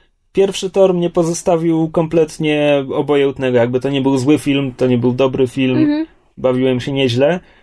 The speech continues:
Speaker 1: Na drugim torze bawiłem się lepiej, to wciąż nie jest jakiś szczególnie dobry film. Jakby są rzeczy, które się bardzo udały,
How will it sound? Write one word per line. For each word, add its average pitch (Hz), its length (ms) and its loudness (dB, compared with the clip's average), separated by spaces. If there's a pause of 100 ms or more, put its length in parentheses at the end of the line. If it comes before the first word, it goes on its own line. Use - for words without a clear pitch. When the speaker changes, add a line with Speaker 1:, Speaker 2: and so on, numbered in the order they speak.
(120)
Speaker 1:
Na 147 80 -8
drugim 196 280 -2
torze 190 240 2
bawiłem 175 420 -2
się 180 120 -6
lepiej, 175 680 0 (420)
to 185 100 -8
wciąż - 320 0
nie 190 100 0
jest 180 120 0
jakiś 175 220 -2
szczególnie 170 500 0
dobry 156 300 0
film. 123 280 0
Jakby 147 260 0
są 185 240 2
rzeczy, 185 260 -2
które 170 220 0
się 160 140 -4
bardzo 175 480 -2
udały, 170 580 -2